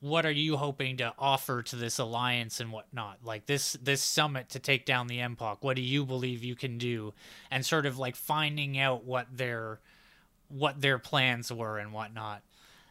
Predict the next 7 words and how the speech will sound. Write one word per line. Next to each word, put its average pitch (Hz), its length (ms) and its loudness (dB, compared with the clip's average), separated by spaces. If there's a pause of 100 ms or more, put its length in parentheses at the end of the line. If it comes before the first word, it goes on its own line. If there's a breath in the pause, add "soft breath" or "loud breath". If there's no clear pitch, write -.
And 123 220 0
then 131 200 4
he 131 140 -2
would 120 180 -2
eventually 120 560 -2
say, 113 400 0
"Well, 117 560 4